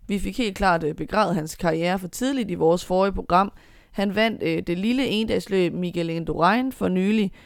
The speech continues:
og han blev, øh, nummer tre, mener jeg, på den her murafslutning i Baskerlandet efter, øh, Pogacar og, og Roglic, som vi har snakket om. Øhm,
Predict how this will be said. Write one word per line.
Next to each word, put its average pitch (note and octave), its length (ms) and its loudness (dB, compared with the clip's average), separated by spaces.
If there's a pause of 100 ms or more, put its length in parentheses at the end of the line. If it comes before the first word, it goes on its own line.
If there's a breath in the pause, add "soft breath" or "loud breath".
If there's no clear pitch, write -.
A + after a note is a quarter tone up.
(200 soft breath)
og F3+ 200 6
han F#3 120 4
blev, F3+ 340 2
øh, E3+ 100 0
nummer E3 380 -4
tre, B3+ 320 -2
mener F#3+ 240 -2
jeg, D#3+ 140 -2
på - 60 -6
den F3 180 -4
her F#3+ 140 0
murafslutning E3+ 1120 -4
i D#3+ 140 -8
Baskerlandet D3+ 680 -4
efter, D#3+ 420 -4
øh, D3 280 -2 (300 soft breath)
Pogacar F3 560 2
og, D3 460 -4
og D#3+ 140 -4
Roglic, F#3 340 -2
som D#3+ 140 -8
vi D#3+ 80 -6
har D#3 80 -6
snakket D#3+ 440 -2
om. D#3 220 -4 (600 soft breath)
Øhm, D#3+ 460 -2